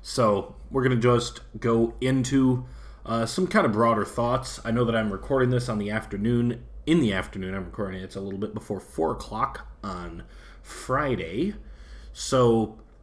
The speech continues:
basically, there's only a few, couple hours before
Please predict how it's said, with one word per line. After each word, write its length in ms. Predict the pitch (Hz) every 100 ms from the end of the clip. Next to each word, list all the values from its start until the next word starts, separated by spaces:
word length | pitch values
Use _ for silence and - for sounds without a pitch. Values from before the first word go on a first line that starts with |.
| - - - - _ - -
basically, 520 | 127 120 117 120 107
there's 280 | - 131 127
only 160 | 135
a 40 | 107
few, 180 | - 117
couple 320 | - 170 98
hours 280 | 95 95 -
before 540 | 101 - 98 95